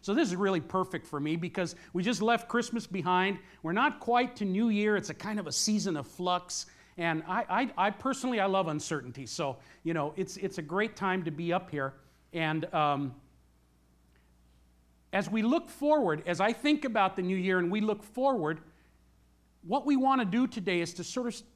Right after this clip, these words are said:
put this question in our minds, "What's in it for me?" And when we look at and start thinking about the new year, which are all of us are going to do,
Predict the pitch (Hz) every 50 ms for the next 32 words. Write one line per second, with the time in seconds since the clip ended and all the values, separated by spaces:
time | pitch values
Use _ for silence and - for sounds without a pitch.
0 | _ _ _ _ - - 277 285 - 247 - - - - - 240 226 214 - -
1 | - 233 208 190 180 165 160 151 151 165 180 185 180 160 131 127 113 - - -
2 | _ _ _ _ _ _ _ _ _ _ _ _ _ _ _ _ _ _ _ _
3 | _ _ _ _ _ _ _ - 147 147 196 240 - - - 240 240 233 233 -
4 | - - 190 165 160 175 175 165 123 - - - _ - _ _ _ _ _ _
5 | _ _ _ _ - - 170 170 160 165 202 247 269 269 269 269 240 214 208 208
6 | 247 285 - - - 180 160 143 131 131 - - _ _ _ _ _ _ _ _
7 | _ _ _ _ _ _ _ - - 156 135 - - - 233 240 233 233 - 247
8 | 254 254 - 233 214 196 175 180 175 170 - 165 180 196 202 196 190 196 208 208
9 | 180 170 160 - 160 147 147 185 220 240 233 - - 214 202 180 196 196 196 190
10 | 165 165 143 165 208 202 156 127